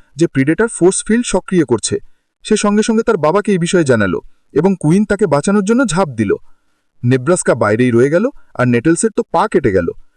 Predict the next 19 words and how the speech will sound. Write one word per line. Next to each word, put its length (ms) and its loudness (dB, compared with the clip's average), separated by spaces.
নেব্রাস্কা 500 0
তার 140 0
বন্ধুদের 460 0
বাঁচানোর 440 -2
জন্য 140 0
জাহাজের 440 2
ইঞ্জিনে 340 0
ঝাঁপিয়ে 400 0
পড়ল, 180 2
যাতে 260 2
সেই 180 0
জাহাজটি 440 0
বিধ্বস্ত 500 0
হয়। 200 -2
কুইন 300 0
ফোর্স 260 -2
ফিল্ডের 300 0
ভেতরে 300 2
ঢুকে 300 0